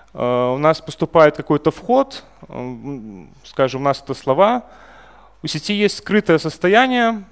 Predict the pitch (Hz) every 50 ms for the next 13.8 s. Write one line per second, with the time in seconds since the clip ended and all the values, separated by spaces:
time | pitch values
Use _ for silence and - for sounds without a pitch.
0 | _ - - - - 127 127 131 131 131 131 131 131 131 131 131 127 127 131 127
1 | 127 131 131 - - - 151 147 147 131 139 139 139 139 135 131 127 131 135 139
2 | 139 139 139 135 135 135 120 104 135 131 139 147 156 156 156 156 151 139 - -
3 | - - - - - - 127 143 135 - - 185 - - 156 156 151 147 - -
4 | - 147 135 135 - 139 127 - - - - - - - - 101 107 117 117 117
5 | 117 117 117 117 - - - - 151 151 156 151 - - 151 143 131 143 147 151
6 | 147 143 - - - 139 127 127 123 120 117 131 - - - - - 131 127 120
7 | 127 170 214 - - 240 240 - - 220 202 - - 190 185 180 170 156 131 123
8 | 123 - - - - 131 123 123 123 123 120 120 - - - - 143 135 131 131
9 | 139 - _ _ - - - - _ _ _ _ _ - - - - 113 110 110
10 | 110 110 - - 131 127 143 143 143 143 - - - - 143 135 135 143 - -
11 | 131 117 - - - 127 - - 139 135 135 131 127 123 123 - - - 135 127
12 | 127 127 127 - - 131 127 127 156 220 247 247 220 143 127 - 151 160 180 180
13 | - - - - - - - - 147 147 147 147 - 135 131 123